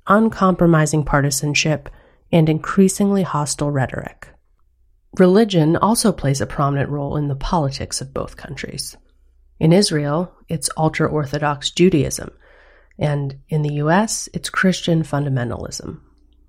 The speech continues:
Fervent believers assert that the state must not only reflect, but also enforce the tenets of their faith.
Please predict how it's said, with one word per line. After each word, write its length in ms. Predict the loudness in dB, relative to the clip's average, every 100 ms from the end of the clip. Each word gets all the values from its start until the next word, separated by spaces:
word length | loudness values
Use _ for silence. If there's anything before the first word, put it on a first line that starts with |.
| _ _ _ _ _ _
Fervent 540 | -18 2 4 6 4 4
believers 500 | 2 2 2 0 0
assert 540 | 0 2 4 2 2
that 160 | -4 -2
the 80 | -4
state 500 | -2 0 0 -2 0
must 380 | 2 2 2
not 260 | 0 0 -2 0
only 300 | 2 2 0
reflect, 640 | -2 -4 0 0 0 -10 -20 _ _ -6
but 140 | -2
also 380 | 2 2 2 2
enforce 640 | 2 0 -2 2 2 0
the 100 | -4
tenets 500 | -6 -2 -2 0 -4
of 160 | -6 -4
their 120 | -6
faith. 480 | -4 -8 -8 -18